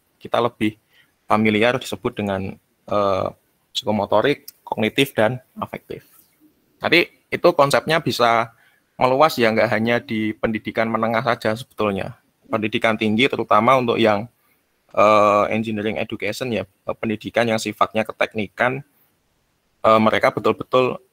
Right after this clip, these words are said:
pondasinya ada di situ ya, kegiatan pembelajarannya. Bagaimana mengelola supaya ketiga ranah tersebut itu, eh, bisa dinilai sebagaimana mestinya ya, yang,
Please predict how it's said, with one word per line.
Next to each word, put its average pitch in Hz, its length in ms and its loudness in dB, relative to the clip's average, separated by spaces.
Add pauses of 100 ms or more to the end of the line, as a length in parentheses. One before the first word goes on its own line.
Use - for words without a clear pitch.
(500)
pondasinya 120 560 2
ada 123 160 -4
di 113 80 -2
situ 127 240 -4
ya, 110 160 2
kegiatan 107 400 -2
pembelajarannya. 107 640 -2
Bagaimana 110 640 0 (480)
mengelola 120 480 4
supaya 120 400 0
ketiga 110 720 0 (480)
ranah 113 320 0
tersebut 113 560 -6
itu, 160 240 -2 (960)
eh, 113 320 6
bisa 139 400 -2
dinilai 120 480 -2
sebagaimana 117 800 -6 (160)
mestinya 127 560 -6 (160)
ya, 95 160 -8
yang, 104 320 -2